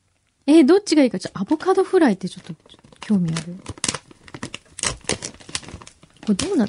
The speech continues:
Speaker 2: 中が、
Speaker 1: ええ。いろんな、まあ、いわゆるナッツとか。
Speaker 2: あー、なるほど。ミックス系になってん。
Speaker 1: ええ。はい。
Speaker 2: <laughs> もうええよ、これ。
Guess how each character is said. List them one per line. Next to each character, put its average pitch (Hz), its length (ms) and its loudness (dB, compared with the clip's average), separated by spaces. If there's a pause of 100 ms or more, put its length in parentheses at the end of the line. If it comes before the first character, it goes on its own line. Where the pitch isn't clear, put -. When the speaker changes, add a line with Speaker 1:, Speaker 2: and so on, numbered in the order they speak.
Speaker 2:
中 311 360 0
が、 202 480 0
Speaker 1:
え 104 220 -2
え。 - 260 -14 (360)
い 151 80 0
ろ 190 140 6
ん 190 40 2
な、 190 80 2
ま 190 140 2
あ、 170 80 2
い 143 80 2
わ 190 100 6
ゆ 160 60 2
る 127 100 0
ナ 175 160 2
ッ - 20 -6
ツ - 60 -10
と 247 60 -4
か。 392 320 2
Speaker 2:
あ - 20 2
ー、 - 20 2
な 269 180 2
る - 40 0
ほ 370 80 2
ど。 339 80 2
ミ 269 180 4
ッ - 40 -8
ク 370 180 -2
ス 359 420 2 (440)
系 - 180 4
に 302 100 4
な 185 120 4
っ - 40 -6
て 165 100 -4
ん。 - 20 -4
Speaker 1:
え - 100 -10
え。 - 40 -18
は 98 200 -4
い。 - 120 -16 (2750)
Speaker 2:
<laughs> - 40 4
も 294 180 4
う 269 60 2
え 240 40 4
え - 20 4
よ、 220 120 0
こ 208 140 0
れ。 190 100 0